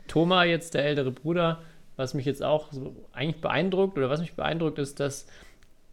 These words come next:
für mein Gefühl, äh, erstmal sein jüngerer Bruder ja so im Fokus stand und er der Vize-Weltmeister in der Jugend wurde. Und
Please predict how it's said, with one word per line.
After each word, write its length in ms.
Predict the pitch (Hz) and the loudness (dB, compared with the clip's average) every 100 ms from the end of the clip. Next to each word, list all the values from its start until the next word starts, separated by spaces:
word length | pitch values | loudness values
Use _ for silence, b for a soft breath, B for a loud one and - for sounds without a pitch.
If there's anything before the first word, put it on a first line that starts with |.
| - - | -20 -20
für 240 | - - 135 | -20 -4 2
mein 240 | 139 165 | 4 4
Gefühl, 360 | 160 160 175 160 | 2 4 6 8
äh, 280 | 143 139 | 10 10
erstmal 280 | 135 - 151 | 6 4 4
sein 180 | 131 123 | 4 6
jüngerer 340 | 147 196 165 156 | 6 8 6 6
Bruder 320 | 165 185 180 | 4 4 6
ja 140 | 156 | 4
so 80 | 151 | 4
im 100 | 139 | 0
Fokus 400 | - 175 180 170 | 2 2 2 0
stand 420 | - 160 170 196 | 0 2 2 0
und 300 | 175 135 135 139 | -2 -4 -4 -2
er 460 | 139 139 - - | 0 0 -4 -6
der 240 | 139 131 120 | -2 0 0
Vize-Weltmeister 1000 | - 165 165 143 147 151 143 143 147 139 | 0 -2 -2 0 0 2 0 0 -2 0
in 80 | |
der 100 | 135 | 2
Jugend 300 | 143 175 165 | 2 2 0
wurde. 400 | 156 156 156 151 151 B B B B - | 0 2 4 2 -2 B B B B -10
Und 380 | 139 127 - | -4 -4 -6